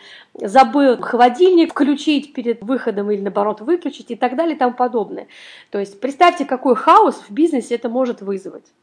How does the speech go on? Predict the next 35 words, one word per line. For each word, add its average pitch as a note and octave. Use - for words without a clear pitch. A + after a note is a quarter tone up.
Я C#4
уж C#4+
молчу D4
про -
те B3
ситуации, D4
когда A3+
действительно, A#3
получается, G#3+
ты A3+
вот G3+
открываешь -
новое C4
направление, B3+
ты -
сам B3+
в -
нём A#3
ещё A3
не A3+
разбираешься, A#3
взял C4+
себе A#3+
человека D4
в -
помощники A#3
и G3+
говоришь A#3
ему: G3
«Так, B3+
разберись A#3+
в D4+
этом E4+
вопросе, C4
так, A#3